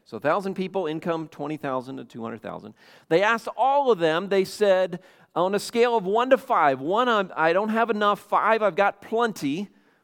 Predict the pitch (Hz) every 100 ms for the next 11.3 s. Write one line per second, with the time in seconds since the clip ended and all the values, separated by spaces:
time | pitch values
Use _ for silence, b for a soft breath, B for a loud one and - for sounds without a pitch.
0 | b _ 139 165 214 214 190 139 101 -
1 | - _ _ _ _ 123 156 165 175 220
2 | 180 143 135 139 113 139 190 208 220 233
3 | 208 180 147 143 151 - b b - 139
4 | - - 214 202 208 185 - 180 - -
5 | 127 156 139 147 107 110 90 _ _ -
6 | 113 147 180 120 143 - 175 180 165 156
7 | 160 147 123 107 131 196 214 - 190 175
8 | 170 160 - 143 143 139 135 127 - 117
9 | 104 82 _ b b b b b b 196
10 | 247 226 214 208 - 180 - 254 247 165
11 | 110 156